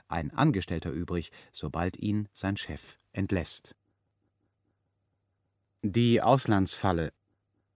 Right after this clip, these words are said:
Wenn es darum geht, Mitarbeiter ins Ausland zu schicken, rühren Chefs mit Eifer die Werbetrommel. Angeblich gibt es keine bessere Möglichkeit, die eigene Karriere voranzutreiben, als der Firma ein paar Jahre als Legionär in einem fremden Land zu dienen.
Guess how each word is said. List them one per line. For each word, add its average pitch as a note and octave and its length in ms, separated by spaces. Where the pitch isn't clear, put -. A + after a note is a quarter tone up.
Wenn A#2+ 200
es B2+ 100
darum C3 240
geht, C3+ 360
Mitarbeiter A2 760
ins G#2+ 200
Ausland A#2 420
zu A2 120
schicken, G#2+ 340
rühren G2+ 420
Chefs - 340
mit G#2+ 260
Eifer G2+ 360
die F2+ 160
Werbetrommel. E2 720
Angeblich G2 580
gibt - 180
es G2+ 100
keine G2+ 220
bessere G2 360
Möglichkeit, G2+ 600
die F#2+ 100
eigene F#2 380
Karriere F#2 480
voranzutreiben, F#2+ 920
als G2+ 280
der B2 120
Firma D#3+ 280
ein B2+ 120
paar A2 160
Jahre G2 300
als - 180
Legionär F#2 760
in G2 120
einem A2+ 200
fremden A2 360
Land A2 320
zu - 300
dienen. E2+ 540